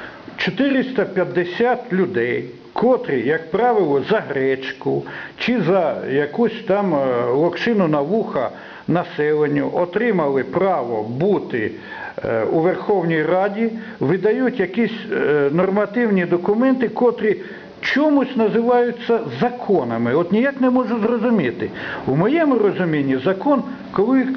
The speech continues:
все суспільство домовилось між собою, що ми маємо в себе запровадити отакі, отакі і отакі правила. І все суспільство захищає.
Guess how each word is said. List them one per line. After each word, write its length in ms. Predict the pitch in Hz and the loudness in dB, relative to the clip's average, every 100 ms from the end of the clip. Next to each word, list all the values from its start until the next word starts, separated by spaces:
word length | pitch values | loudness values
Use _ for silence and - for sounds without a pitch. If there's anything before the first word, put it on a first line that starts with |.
| - | -4
все 340 | - - 277 - | -4 0 0 0
суспільство 920 | 208 - - 185 131 - - 107 101 - - | -4 -4 -2 0 0 -6 -4 -2 -2 -6 -6
домовилось 760 | 127 214 226 208 156 151 151 151 | 0 2 2 0 0 2 0 2
між 260 | 165 151 - | -2 -2 0
собою, 520 | 202 233 320 196 113 - - - | 0 2 0 0 -4 -8 -14 -10
що 220 | - - | -4 0
ми 140 | 196 226 | 2 2
маємо 600 | 226 214 202 190 180 190 190 - - - - - - - - - | 2 0 0 0 0 -4 -12 -14 -16 -18 -18 -18 -18 -18 -14 -6
в 80 | - | 0
себе 240 | 202 180 | 2 2
запровадити 760 | 175 190 185 190 185 170 165 175 | 0 0 0 2 2 0 0 0
отакі, 600 | 190 185 196 185 262 277 | 0 0 0 -2 0 0
отакі 540 | - 180 185 185 233 | 0 0 0 -2 0
і 220 | 247 190 | 0 2
отакі 420 | 190 190 190 190 175 | 2 2 0 -2 -4
правила. 640 | - 170 143 110 104 90 - - | 0 0 0 -2 -2 -4 -2 -2
І 80 | |
все 260 | 180 190 285 | -2 0 -2
суспільство 720 | 285 262 - 254 220 - 220 | 0 -2 0 0 0 2 2
захищає. 840 | 196 202 208 196 - 101 69 - | 2 -2 -4 -6 -8 -6 -6 -8